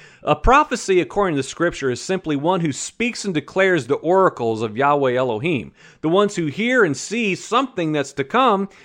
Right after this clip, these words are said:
and you say it for what it is, however it comes, it is what it is. It's not, you know, and there's false prophecy at every corner right now. You, you know, I have some issues with that.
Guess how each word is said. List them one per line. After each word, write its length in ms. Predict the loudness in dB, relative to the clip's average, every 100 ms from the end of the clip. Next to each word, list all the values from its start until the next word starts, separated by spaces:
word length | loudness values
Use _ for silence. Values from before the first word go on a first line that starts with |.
| -10 0
and 180 | 0
you 80 | 0
say 400 | -2 -2 0 2
it 80 | 0
for 160 | 2 4
what 220 | 6 4
it 100 | 6
is, 260 | 6 4
however 460 | 4 2 2 2 0
it 140 | 0
comes, 420 | -2 -2 0 -4 -12 _ _ -12 -6 4
it 140 | 6
is 240 | 6 4
what 220 | 4 4 4
it 100 | 0
is. 420 | 0 0 -2 -14 _ _ -10
It's 180 | -6
not, 300 | -2 0 -2 -6 -4
you 140 | 0
know, 200 | 2 2
and 120 | 2
there's 160 | 0 -2
false 340 | 2 4 4
prophecy 600 | 4 4 4 2 -4 0
at 80 | 4
every 240 | 4 2
corner 320 | -2 0 2 4
right 200 | 2 2
now. 360 | -2 -2 -4 _
You, 320 | -8 -8 -8
you 160 | -2 0
know, 400 | 2 4 2 2
I 120 | 2
have 100 | 0
some 160 | 0 -2
issues 320 | -2 -2 -6
with 160 | -8 -10
that. 320 | -10 -10